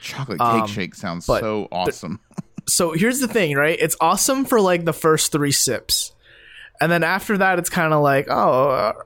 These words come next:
Speaker 2: it's okay. I, uh, it's a little much. It's a little sweet."
Speaker 1: <laughs> A little rich.
Speaker 2: It's a little too much. <laughs>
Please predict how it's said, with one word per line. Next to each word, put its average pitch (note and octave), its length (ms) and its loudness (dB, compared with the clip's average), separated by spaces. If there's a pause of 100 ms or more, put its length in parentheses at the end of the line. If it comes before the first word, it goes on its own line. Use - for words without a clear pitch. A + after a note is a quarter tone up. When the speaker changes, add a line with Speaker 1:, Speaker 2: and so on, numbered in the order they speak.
(320)
Speaker 2:
it's - 260 -4 (560)
okay. F3 480 2
I, D3 480 2
uh, B2+ 460 2
it's A#2+ 100 -2
a C#3+ 60 2
little D#3+ 220 4
much. D3+ 500 0 (180)
It's F3 100 4
a C#3+ 40 -2
little C#3+ 180 4
sweet." D#3+ 400 -2
Speaker 1:
<laughs> - 0 -
A - 20 0
little C#3 200 4
rich. B2+ 420 -2 (640)
Speaker 2:
It's - 240 -2
a D3 60 0
little G3 320 4
too D4 180 2
much. - 540 0
<laughs> - 40 -4